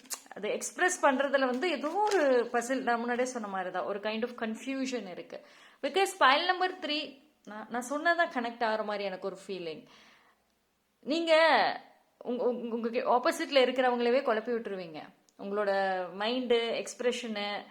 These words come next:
திடீர்னு நல்லா இருப்பீங்க, திடீர்னு வந்துட்டு ஒரு மாதிரி மாறுவீங்க. Like, இந்த ஒரு ஸ்கார்பியோ மாதிரி, வாட்டர் சைன் மாதிரி. So, அதனால உங்களை புரிஞ்சுக்கிறதே வந்துட்டு கொஞ்சம் கஷ்டமா தான் இருக்கும்.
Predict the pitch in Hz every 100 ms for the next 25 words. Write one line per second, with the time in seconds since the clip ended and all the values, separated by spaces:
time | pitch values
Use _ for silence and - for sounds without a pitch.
0 | - - _ _ - 180 226 294 330 302
1 | 277 285 269 262 262 247 226 262 277 262
2 | 240 247 240 220 220 226 208 208 214 196
3 | 196 190 196 202 185 190 185 - - 208
4 | 202 196 - 233 247 254 254 226 214 220
5 | 202 214 196 220 254 247 262 226 220 202
6 | 185 196 190 190 - - - - - -
7 | 220 - 240 220 214 233 294 269 233 233
8 | 302 330 339 302 277 277 277 240 226 226
9 | 262 233 247 202 208 202 196 214 - 277
10 | 262 240 202 175 151